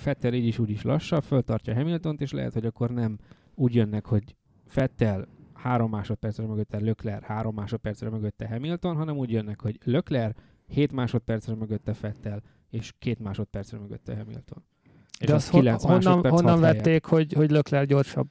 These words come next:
Speaker 2: versenyen?
Speaker 1: Hát, van egy csomó idejük a szabad
Speaker 2: Hát
Speaker 1: edzésekről.
Speaker 2: jó, szabad edzésekről, de ez a verseny volt.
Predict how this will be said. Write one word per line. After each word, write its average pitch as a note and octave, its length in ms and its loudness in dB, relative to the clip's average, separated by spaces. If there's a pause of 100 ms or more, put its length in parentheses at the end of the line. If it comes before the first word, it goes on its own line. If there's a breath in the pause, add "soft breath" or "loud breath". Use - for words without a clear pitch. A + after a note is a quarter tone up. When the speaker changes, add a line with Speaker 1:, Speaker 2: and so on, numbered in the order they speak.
Speaker 2:
versenyen? C3 460 0
Speaker 1:
Hát, A#2 120 -6 (160)
van B2 260 4
egy C3+ 120 2
csomó A2+ 440 2
idejük B2+ 420 4
a - 160 0
szabad G#2 300 2
Speaker 2:
Hát G#2 80 2
Speaker 1:
edzésekről. G#2+ 580 -4
Speaker 2:
jó, C3 160 4
szabad C3+ 240 4
edzésekről, C3+ 580 0
de C#3+ 80 4
ez C#3 100 2
a D3+ 40 6
verseny C3+ 420 0
volt. C3+ 300 0